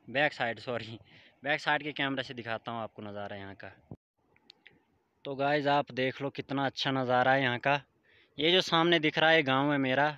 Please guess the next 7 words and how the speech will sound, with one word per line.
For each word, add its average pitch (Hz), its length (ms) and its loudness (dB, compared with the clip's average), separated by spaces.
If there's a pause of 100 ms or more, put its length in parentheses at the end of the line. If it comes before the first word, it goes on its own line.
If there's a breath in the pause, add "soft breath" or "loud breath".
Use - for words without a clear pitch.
धमोगी, 117 520 -4 (880)
और 123 400 -2 (1500 loud breath)
ये 127 140 -8
मेरी 131 300 -2
भेड़ 117 300 -2
है 147 220 0 (1120)
और 113 440 -6